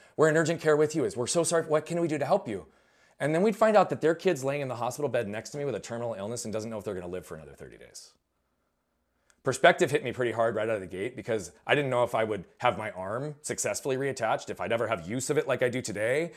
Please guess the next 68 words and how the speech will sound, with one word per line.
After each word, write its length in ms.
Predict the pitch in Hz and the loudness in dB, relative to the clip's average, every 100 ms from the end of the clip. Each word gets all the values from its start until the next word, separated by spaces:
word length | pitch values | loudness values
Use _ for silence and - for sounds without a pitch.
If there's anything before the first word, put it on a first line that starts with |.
| - - | -12 -4
if 140 | 117 | 2
I'd 220 | 117 95 - - | 2 2 -8 2
be 100 | 131 | 6
able 120 | 143 | 6
to 60 | 123 | 6
live 140 | 139 | 4
at 60 | 135 | 4
the 60 | |
level 180 | 131 131 | 4 4
that 100 | 120 | 2
I 40 | |
can. 260 | 120 123 139 | -2 -2 0
But 100 | 135 | 2
what 120 | 127 | 2
I 80 | 113 | 2
knew 260 | 127 190 190 | 2 4 4
in 80 | |
that 180 | 139 117 | 2 -2
moment 200 | 117 147 | -2 -2
is 40 | 117 | -2
that 60 | 104 | -4
my 100 | 101 | -4
life 280 | 104 107 | -2 -2
was 140 | 117 - | -6 -4
saved 300 | 147 147 113 | -2 -2 -2
and 100 | 101 | -6
I 60 | |
didn't 220 | 101 104 98 | -4 -6 -6
have 160 | 95 | -10
the 80 | 85 | -10
concern 400 | 90 - 101 87 | -14 -8 -8 -8
that 100 | 85 | -12
the 60 | - | -10
kids 240 | 98 85 | -8 -8
next 260 | 87 92 - | -10 -12 -14
to 80 | 76 | -16
me 100 | 67 | -16
did. 180 | - - _ _ _ _ _ _ _ _ _ | -20 -20 _ _ _ _ _ _ _ _ _
So 340 | - 135 117 - | 6 8 8 8
I 140 | 135 135 | 10 10
immediately 640 | 135 143 156 151 127 123 | 6 2 2 2 2 0
started 300 | 135 117 104 | 2 2 0
to 60 | 104 | 0
realize 380 | 131 123 113 101 | 2 2 2 -2
that 80 | |
in 60 | 104 | -6
that 160 | 104 101 | -6 -2
moment, 340 | 127 139 110 | 0 0 -2
I 80 | 117 | -2
wanted 240 | 139 135 117 | 0 -2 -2
to 40 | |
get 240 | 104 101 | -4 -8
moved 360 | 104 120 143 127 | -4 0 0 0
by 80 | 110 | -4
the 100 | 95 | -4
things 240 | 120 113 | -4 -6
that 60 | 92 | -6
had 100 | 85 | -6
happened 320 | 107 113 139 | -4 -4 -6
to 60 | 143 | -4
me 100 | 147 | -4
instead 320 | 113 - 110 | -6 -4 -2
of 100 | 95 | -2
get 280 | 104 101 - _ - | -6 -8 -16 _ -14
stuck 360 | - 151 - - | 2 4 4 0
by 120 | 92 | -4
them, 220 | 78 67 _ _ _ _ _ - | -6 -16 _ _ _ _ _ -2
right? 320 | 107 127 - | 2 4 2